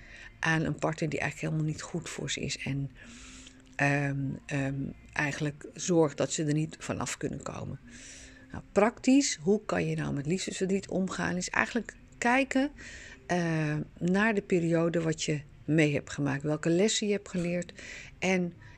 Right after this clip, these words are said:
in dankbaarheid weggaan. En dat doen een heleboel mensen ook. En weten waar je zelf bent, weten wie je bent. En, eh, ja, niet verliezen in de ander en wat de ander wil. Want dat is natuurlijk heel vaak het geval, dat je denkt,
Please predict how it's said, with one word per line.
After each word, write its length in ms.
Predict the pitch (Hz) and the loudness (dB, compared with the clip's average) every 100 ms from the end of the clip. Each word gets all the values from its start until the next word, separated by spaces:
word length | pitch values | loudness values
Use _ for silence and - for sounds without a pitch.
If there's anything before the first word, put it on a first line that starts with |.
| - | 0
in 160 | 185 | 4
dankbaarheid 680 | 175 175 170 165 156 156 156 | 6 4 4 2 4 2 2
weggaan. 540 | 151 151 - - 143 | -2 -2 -4 -4 -4
En 180 | - 147 | -4 -2
dat 160 | 160 160 | 0 4
doen 180 | 233 262 | 6 6
een 120 | 233 | 6
heleboel 280 | 254 220 196 | 2 0 0
mensen 380 | 190 175 - | 0 -2 -4
ook. 360 | - 160 143 - - - - - - - - - - - - | -4 -4 -4 -10 -20 -20 -20 -20 -20 -20 -20 -20 -20 -16 -6
En 200 | 175 165 | -2 2
weten 420 | 185 208 - 233 - - - - | 6 6 4 -2 -2 -16 -14 2
waar 140 | 190 | 4
je 80 | 190 | 6
zelf 400 | - 220 226 - | 4 4 2 2
bent, 280 | 190 190 165 | 0 0 2
weten 420 | 170 220 214 185 | 4 4 2 -2
wie 120 | 175 | -2
je 100 | 160 | 0
bent. 460 | 160 202 294 - - - - - - - | 0 2 2 0 -16 -20 -18 -18 -18 -8
En, 400 | - 180 180 170 | 2 2 4 0
eh, 120 | - 165 165 160 151 156 - | 0 0 0 -2 -4 -6 -2
ja, 360 | 185 233 190 - - - - | 4 4 4 -4 -20 -20 -6
niet 300 | - 208 254 | 4 6 6
verliezen 480 | - 190 220 208 - | 2 4 4 4 0
in 140 | 165 | 0
de 80 | 165 | 0
ander 340 | - 202 233 226 | -2 0 0 0
en 100 | 165 | -2
wat 140 | 156 | -4
de 60 | - | -4
ander 380 | 180 220 240 | 0 2 2
wil. 320 | 214 220 240 294 - | 4 2 0 -4 -8
Want 120 | 165 | -6
dat 140 | 160 | -4
is 120 | - | -4
natuurlijk 300 | 190 170 - | -4 -4 -6
heel 200 | 165 226 | 0 2
vaak 340 | 240 - 165 160 | 2 0 -2 -4
het 100 | - | -8
geval, 380 | 165 156 175 208 | -8 -4 -4 -2
dat 160 | 180 | -2
je 100 | 190 | -2
denkt, 340 | 170 190 190 | 0 0 -2